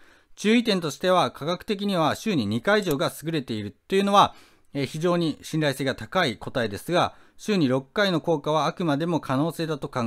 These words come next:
えてください。一番安全というか、いい意味で教科書通りなのが、科学的筋トレシリーズで紹介しているマイク・イズラテル博士の推奨する頻度だったり、まあ、週に二、三回ですかね。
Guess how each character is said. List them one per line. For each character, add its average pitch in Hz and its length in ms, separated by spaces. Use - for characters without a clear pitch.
え 104 80
て 95 80
く 92 80
だ 90 80
さ 95 180
い。 - 80
一 214 220
番 220 280
安 185 160
全 175 180
と 185 80
い 165 60
う 131 60
か、 135 220
い 208 220
い 185 40
意 170 40
味 160 100
で 147 300
教 156 180
科 147 100
書 139 160
通 160 100
り 143 60
な 139 120
の 156 100
が、 160 500
科 131 120
学 139 160
的 143 260
筋 139 160
ト 135 120
レ 123 80
シ 135 160
リ 131 100
ー 113 100
ズ 117 60
で 156 120
紹 135 200
介 123 180
し - 60
て 120 120
い 131 60
る 160 160
マ 123 160
イ 120 60
ク・ 131 100
イ 120 100
ズ 117 120
ラ 104 120
テ 98 100
ル 90 60
博 101 240
士 156 120
の 180 160
推 131 220
奨 117 180
す - 140
る - 80
頻 151 240
度 117 80
だ 127 120
っ - 120
た 190 100
り、 180 360
ま 123 80
あ、 - 20
週 170 160
に 107 140
二、 107 100
三 135 280
回 127 160
で 123 60
す - 100
か 87 100
ね。 92 180